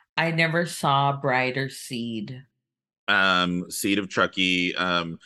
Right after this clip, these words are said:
Speaker 2: I think in Seed of Chucky, Chucky's child, which is, like, a child born of dolls, um, I believe is also, like, non-binary or transgender by the, like, they,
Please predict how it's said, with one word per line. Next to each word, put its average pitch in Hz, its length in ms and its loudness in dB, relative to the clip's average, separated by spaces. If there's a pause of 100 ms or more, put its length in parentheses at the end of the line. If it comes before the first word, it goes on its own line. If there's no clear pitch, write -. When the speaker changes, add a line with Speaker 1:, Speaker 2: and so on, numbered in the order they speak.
(240)
Speaker 2:
I 113 100 0
think 165 200 0
in 320 100 -4
Seed 139 220 0
of 160 100 -2
Chucky, 107 640 0
Chucky's 98 800 -2
child, 92 1000 0 (480)
which 104 260 0
is, 101 140 0
like, 101 180 4
a 85 140 0 (360)
child 95 440 0
born 92 300 -2
of 82 180 -4
dolls, 80 960 -2 (540)
um, 87 720 2 (480)
I 104 120 4
believe 104 840 0 (100)
is 101 240 0
also, 98 300 0
like, 92 160 0
non-binary 90 840 0
or 82 120 -2
transgender 85 1120 -2 (200)
by 85 240 2
the, 82 260 -2
like, 82 380 -4
they, 82 200 0